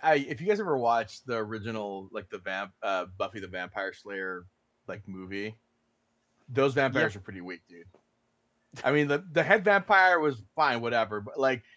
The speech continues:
Speaker 1: his minions, I mean, dude, I know, I understand that it was supposed to be campy and funny and stuff like that, but, I mean, uh, you have Buffy. I mean, obviously, she's, like, a vampire, so she, she, she can fight against them hand to hand, I guess.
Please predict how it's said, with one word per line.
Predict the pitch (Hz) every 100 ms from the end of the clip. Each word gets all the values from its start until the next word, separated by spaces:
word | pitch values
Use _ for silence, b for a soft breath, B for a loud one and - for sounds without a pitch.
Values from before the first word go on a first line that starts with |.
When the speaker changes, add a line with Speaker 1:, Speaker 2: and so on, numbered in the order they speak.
| b
Speaker 1:
his | 160 160
minions, | 131 131 143 151 160 160 143
I | 127
mean, | 117
dude, | 117 110 107
I | 147
know, | 202
I | 240 208
understand | 220 220 190 175
that | 151
it |
was | 131
supposed | 139 131
to | 131
be |
campy | 107 104 104 113 101
and | 98
funny | 95 107
and | 117
stuff | - 139
like | 147
that, | 156 151 - _ _ _ _ _
but, | 151 131 -
I | 160
mean, | 165 147 143 156
uh, |
you | 165 175
have | 202 127
Buffy. | 135 143 160
I |
mean, | 170 175
obviously, | 170 196 175 170
she's, | 185 170
like, |
a | 160
vampire, | 135 143 151 143
so | 131
she, | 120 143 135 131
she, | 156 135 - b b
she | - 151
can | 139
fight | 110 139 139
against | 135 143 -
them | 143 139 135
hand | 113 135 135
to | 139
hand, | 127 127 131 143
I |
guess. | 143 156 170 -